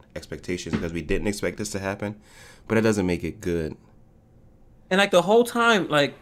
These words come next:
Speaker 2: until they, they mentioned at the end, I was like, "Yo, why is his daughter mad at him? Is he mad at him because he killed his mom? Like, what did you want him to do?" Like, he
Speaker 1: You weren't
Speaker 2: had to,
Speaker 1: there
Speaker 2: bro.
Speaker 1: for me.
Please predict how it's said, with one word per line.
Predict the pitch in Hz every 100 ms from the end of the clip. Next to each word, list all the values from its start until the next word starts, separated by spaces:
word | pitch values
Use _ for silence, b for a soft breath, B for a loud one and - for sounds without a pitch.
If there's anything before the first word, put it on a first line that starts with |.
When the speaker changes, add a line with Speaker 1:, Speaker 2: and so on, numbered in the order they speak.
| - - - -
Speaker 2:
until | 151 185
they, | 160 156
they | 123 156 143
mentioned | 127 151 151 143
at | 117
the | -
end, | 135 135 131 B B
I |
was | 202
like, | 185
"Yo, | 175
why | 160 147 220
is | 330 330
his | - 151
daughter | 151 208 160
mad | 127 143 226
at | 151
him? | 117 120
Is |
he | 147
mad | 226 175 202
at |
him | 220
because | 202 147
he |
killed | 135 185 160
his | 135
mom? | 127 123 190 262
Like, | 160 -
what | 240
did | 330
you | 330
want | 165 269 381
him | 226
to |
do?" | 139 127 101 95 - b b _ _ _ _ _ _ -
Like, | 170
he | -
Speaker 1:
You | 262
weren't | - -
Speaker 2:
had | -
to, | 110 110
Speaker 1:
there |
Speaker 2:
bro. | 107 196
Speaker 1:
for | 90
me. | 85 82